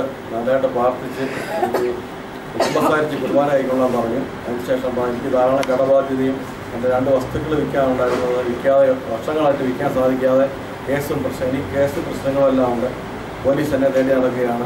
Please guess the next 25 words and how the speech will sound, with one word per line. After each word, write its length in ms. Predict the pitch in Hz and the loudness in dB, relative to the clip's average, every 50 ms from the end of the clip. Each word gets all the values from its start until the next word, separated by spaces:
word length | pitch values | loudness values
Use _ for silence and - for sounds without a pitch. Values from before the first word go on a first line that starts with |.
| 117 - - | -6 -6 -8
അപ്പോൾ 160 | - - 117 | -6 -6 -4
അങ്ങനെയുള്ള 300 | 120 135 135 139 139 139 131 | -2 -2 0 0 0 0 0
സാഹചര്യത്തിൽ 440 | 135 127 127 135 139 135 131 131 127 123 | 0 2 2 2 2 2 0 -2 -2 -2
അച്ഛൻ്റെ 240 | 120 - 135 131 131 | -2 -2 -2 0 0
അടുത്ത് 180 | 123 - 131 131 | 0 0 0 0
വന്ന് 120 | 127 123 123 | 0 0 -2
ഞാൻ 100 | 123 120 117 | -4 -4 -2
പ്രാർത്ഥിച്ചപ്പോൾ 560 | 120 120 117 117 120 123 - 127 127 131 127 127 - - - - - - - - - - - - | -2 -2 -2 -2 -4 -6 -6 -2 0 0 0 0 0 -4 -10 -12 -12 -12 -12 -12 -12 -12 -10 -6
കുമ്പസാരിച്ച് 500 | 123 120 123 139 - 143 139 139 135 131 131 | -6 -4 -4 -2 0 0 0 0 0 0 0
കുർബാന 240 | 127 131 139 139 139 135 | 2 2 2 2 2 2
അനുഭവിക്കാൻ 380 | 131 127 131 127 127 131 131 123 120 | 2 2 2 0 0 0 0 0 0
പറഞ്ഞു. 220 | 120 120 120 120 123 120 | -2 -2 -2 -4 -4 -2
അതിനുശേഷം 380 | 127 139 143 135 135 135 131 131 131 | -2 -2 -2 -4 -4 -4 -4 -2 -2
വീണ്ടും 200 | 139 147 151 151 143 | -2 0 0 2 0
അച്ഛനെ 240 | 127 - 139 135 135 127 127 | 0 0 0 0 0 0 0
കണ്ടു. 240 | 123 120 120 127 127 - - - - - - - | -2 -2 -2 -4 -4 -6 -8 -10 -12 -12 -12 -10
അപ്പോൾ 140 | - - 131 127 | -4 0 0 2
അച്ഛൻ 180 | 127 131 135 135 135 | 2 0 0 2 2
പറഞ്ഞു, 240 | 131 127 127 127 127 123 - - 123 | 2 2 2 2 0 -2 -2 -2 -2
"ഏഴ് 100 | 135 147 147 | 0 0 2
ദിവസം 200 | 147 139 139 - 123 | 2 0 0 0 -2
അടുപ്പിച്ച് 340 | 123 135 131 151 147 127 131 | -2 -2 -2 -2 -2 0 2
ഇവിടെ 140 | 131 131 127 | 2 4 4
വന്നിരുന്ന് 320 | 123 120 123 120 123 127 123 120 | 2 2 0 -2 -2 -4 -2 -2
മൂന്ന് 240 | 120 131 139 143 147 | 0 0 0 0 0